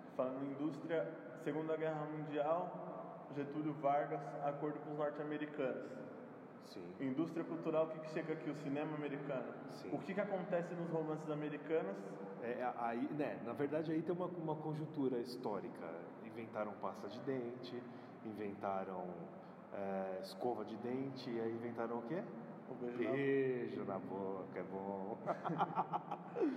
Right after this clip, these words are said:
Speaker 1: Então, através da cultura norte-americana importada aqui, que a gente fala muito de aculturação, né?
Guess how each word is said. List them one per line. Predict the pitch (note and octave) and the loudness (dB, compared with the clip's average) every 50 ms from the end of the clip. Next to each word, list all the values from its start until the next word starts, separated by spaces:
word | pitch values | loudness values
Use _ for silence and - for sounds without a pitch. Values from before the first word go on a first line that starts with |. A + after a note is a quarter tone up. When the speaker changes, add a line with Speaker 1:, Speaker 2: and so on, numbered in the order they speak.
| A#3 - - - | 4 2 2 0
Speaker 1:
Então, | C#3+ C3+ C#3 D3+ D3+ D3 D#3+ E3+ E3 E3 E3 D#3+ D#3 D3+ D3 C#3 C#3 C3+ - | -4 -4 0 2 4 4 4 4 2 2 2 2 2 0 0 0 -2 -2 -2
através | D3 D3+ D#3 D3 D3 D#3 E3+ | 0 0 2 2 2 2 2
da | F#3+ G3 | 2 0
cultura | - A3 G3 - - F3+ F3+ | 0 0 -2 0 0 2 2
norte-americana | F3 E3+ D#3+ D#3 F3 D#3+ D#3+ D#3 D3+ D3+ E3 D#3 D#3 D#3 | 4 2 2 2 0 -2 0 -2 -2 -2 -2 -2 0 -2
importada | D3+ D#3 D#3 D3+ C#3 C3+ - - C#3 D#3 D#3 D3+ | -2 2 4 4 4 4 6 6 6 6 6 4
aqui, | - - | 0 -2
que | - - D3+ | -2 0 0
a | |
gente | D3 C#3+ - | 0 0 2
fala | - C#3+ C#3 C#3 | 4 4 4 4
muito | C#3 C#3+ C#3 - D3 | 4 0 -2 -2 0
de | C#3 | 2
aculturação, | C#3+ C#3+ D3 - - C#3+ C3+ - D3 C#3+ C#3 B2+ B2 - - C3 B2+ D3+ E3 D#3 B2+ | 2 2 2 0 -4 -6 -4 0 0 2 2 2 0 0 -2 0 0 2 2 2 0
né? | A#2+ A#2 | 0 -2